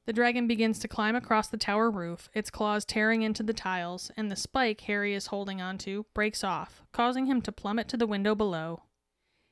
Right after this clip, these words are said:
He manages to catch the edge of it and struggles to get a good grip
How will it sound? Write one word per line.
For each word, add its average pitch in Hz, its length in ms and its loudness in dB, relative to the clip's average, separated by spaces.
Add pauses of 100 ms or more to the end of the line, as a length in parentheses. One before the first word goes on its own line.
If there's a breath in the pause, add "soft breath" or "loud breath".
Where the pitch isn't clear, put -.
(140)
He 226 120 2
manages 233 440 4
to 247 100 -4
catch 226 300 0
the - 180 -6
edge 220 160 4
of 220 120 4
it 240 160 2
and 220 100 -2
struggles 214 460 2
to - 80 -4
get 220 120 2
a 208 60 0
good 233 240 0
grip 214 320 0